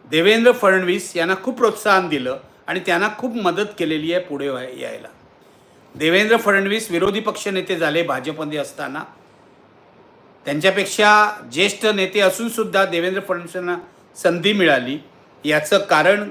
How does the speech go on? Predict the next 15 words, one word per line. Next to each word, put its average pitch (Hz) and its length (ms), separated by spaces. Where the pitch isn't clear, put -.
गोपीनाथ 160 540
मुंडे 139 280
आहे. 127 260
आणि 233 500
गोपीनाथ 233 520
मुंडेंचा, 220 1300
अ, 143 60
देवेंद्र 226 380
फडणवीस 214 480
यांच्यावर 202 280
विश्वास 226 400
बसावा 160 500
म्हणून 226 460
मोठं 175 340
काम 165 440